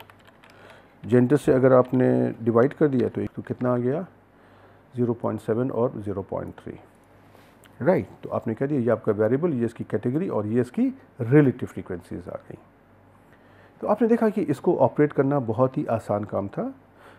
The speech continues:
अब मैं आपको एक और उदाहरण लेता हूं और उसके द्वारा इसी, अ,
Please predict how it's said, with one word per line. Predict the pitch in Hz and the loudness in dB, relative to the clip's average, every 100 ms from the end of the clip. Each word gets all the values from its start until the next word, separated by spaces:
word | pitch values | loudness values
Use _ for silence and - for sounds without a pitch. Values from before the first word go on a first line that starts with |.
| - - | -20 0
अब | 214 220 | 2 4
मैं | 220 | 4
आपको | 185 220 | 4 2
एक | - 160 165 | 6 4 6
और | 151 147 | 4 6
उदाहरण | 120 110 104 98 | 4 2 0 -2
लेता | 98 131 | -4 -2
हूं | 180 | -4
और | - 131 | 0 -2
उसके | 123 156 | 0 0
द्वारा | 135 127 143 165 | 2 2 2 0
इसी, | 147 196 180 170 | 0 0 2 0
अ, | - | 2